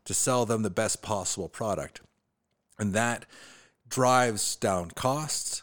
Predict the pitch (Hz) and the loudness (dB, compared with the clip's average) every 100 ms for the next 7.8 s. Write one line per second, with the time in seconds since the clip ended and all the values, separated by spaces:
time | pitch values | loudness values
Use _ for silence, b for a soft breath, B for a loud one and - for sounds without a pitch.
0 | _ 104 - 92 113 131 - 117 107 - | _ -10 -6 -4 -2 -2 0 -2 -2 -4
1 | - 135 139 120 - 113 113 101 98 101 | -4 -2 -2 -2 -2 -2 0 0 0 0
2 | 98 95 - - _ 92 87 90 120 92 | -2 -8 -10 -20 _ -12 -8 -4 -2 -2
3 | 95 90 95 101 107 101 101 101 95 95 | -2 -2 0 2 2 2 2 2 2 0
4 | 82 92 90 - 85 71 - 92 95 95 | 0 0 -2 -2 -4 -4 -6 -2 -2 -2
5 | 98 98 90 - 101 90 - 85 82 113 | -4 -6 -6 -6 -6 -8 -6 -6 -2 -2
6 | 139 151 - 113 117 - 107 107 101 101 | -2 -4 -4 -2 -2 0 0 0 2 0
7 | 90 - 131 117 90 82 92 | 0 -4 -2 0 -2 -4 -6